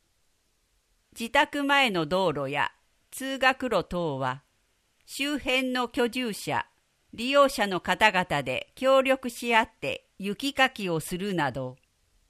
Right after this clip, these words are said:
安全な通行確保に向けて皆さんのご協力をお願いします。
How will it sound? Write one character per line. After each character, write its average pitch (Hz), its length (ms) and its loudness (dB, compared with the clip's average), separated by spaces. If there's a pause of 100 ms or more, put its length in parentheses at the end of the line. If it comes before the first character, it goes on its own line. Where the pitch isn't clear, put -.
(200)
安 269 260 4
全 262 320 0
な 247 200 2 (120)
通 277 240 -6
行 269 260 4
確 262 300 0
保 202 180 -4
に 170 160 -2
向 156 140 -2
け 156 180 -2
て - 400 -6
皆 247 300 0
さ 226 180 2
ん 196 120 0
の 160 100 0
ご 160 160 0
協 233 280 2
力 220 420 0
を 185 120 2
お 170 100 0
願 170 340 4
い 165 40 -4
し 156 220 -6
ま 143 180 -6
す。 - 260 -20